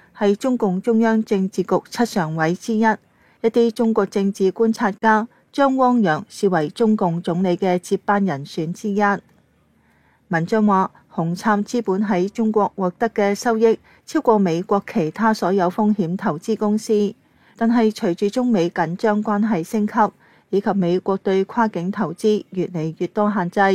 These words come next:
紅杉資本同中共政府嘅密切關係可能會變成一種負擔。呢一則新聞好快就引起關注。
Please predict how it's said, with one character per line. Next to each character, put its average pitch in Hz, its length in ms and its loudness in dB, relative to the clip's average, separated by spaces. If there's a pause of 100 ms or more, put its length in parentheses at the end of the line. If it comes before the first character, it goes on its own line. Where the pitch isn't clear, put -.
(540)
紅 180 180 0
杉 214 260 2
資 254 200 0
本 190 260 0
同 226 240 -2
中 214 220 0
共 180 200 0
政 196 240 0
府 196 220 -2
嘅 196 160 -2
密 185 180 0
切 - 180 -2
關 208 280 2
係 185 220 2 (260)
可 185 80 -2
能 202 160 2
會 165 160 2
變 190 220 -2
成 165 180 -6
一 196 80 0
種 175 260 -4
負 175 280 -2
擔。 202 400 2 (960)
呢 294 100 -2
一 294 80 2
則 277 140 0
新 262 200 -2
聞 202 300 0
好 - 280 -2
快 196 220 0
就 170 240 0
引 165 160 -2
起 190 160 0
關 202 240 0
注。 190 360 -2